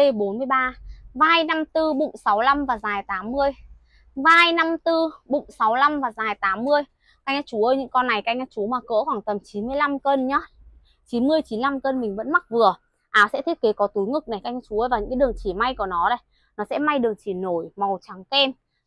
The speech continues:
Rất là đẹp và chất vải của nó là một trăm phần trăm cotton siêu mát luôn.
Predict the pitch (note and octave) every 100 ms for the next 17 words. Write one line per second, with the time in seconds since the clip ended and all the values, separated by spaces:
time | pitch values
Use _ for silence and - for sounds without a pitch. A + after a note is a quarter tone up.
0 | - G#4 F4+ A#3+ A#3 - G3+ - F4 C#4+
1 | A#3 F#3 F3 E3+ F3+ C4+ A#3 G3+ C4+ B3
2 | G3+ A#3+ A#3 C#4+ C4+ B3+ - - D4 D#4
3 | C#4+ E4 F#4+ C#4+ C#4+ C#4+